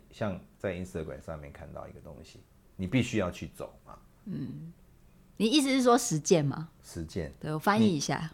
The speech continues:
Speaker 1: 你，
Speaker 2: 嗯。
Speaker 1: 你要，<laughs> 你要去走过一次嘛，你要，你要去获得那个经验。
Speaker 2: 嗯。
Speaker 1: 那个才是宝嘛，因为每个人获得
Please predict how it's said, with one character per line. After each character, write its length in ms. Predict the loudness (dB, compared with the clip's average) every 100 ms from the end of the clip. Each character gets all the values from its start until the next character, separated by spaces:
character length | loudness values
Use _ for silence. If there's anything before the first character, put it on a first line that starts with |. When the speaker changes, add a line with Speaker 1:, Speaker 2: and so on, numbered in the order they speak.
| -2
Speaker 1:
你， 100 | -2
Speaker 2:
嗯。 60 | 0
Speaker 1:
你 200 | 2 6
要， 200 | 8 12 12 12 12 12 12 12
<laughs> 540 | 12 12 6 0 -2
你 80 | 8
要 160 | 10 10
去 360 | 8 8 4 8
走 220 | 8 10
过 220 | 8 8
一 100 | 6
次 280 | -2 0 0
嘛， 180 | 2 0
你 80 |
要， 280 | 2 2 0 -6
你 160 | 0
要 180 | 4 4
去 180 | 4 0
获 320 | 4 6 6
得 140 | 4 -4
那 100 | -6
个 100 | -8
经 240 | -10 -10
验。 200 | -10 -12 -16 -20 _ -2
Speaker 2:
嗯。 320 | 0 0 -4 -14 -20 -20 -20 -20 -20 -6
Speaker 1:
那 320 | -2 -2 -2
个 120 | -4
才 180 | -4 -4
是 120 | -4
宝 320 | -2 -2 -4 -10
嘛， 160 | -2
因 80 | 2
为 60 | 4
每 140 | 4
个 60 | 2
人 140 | 2
获 220 | 6 6
得 320 | 6 2 0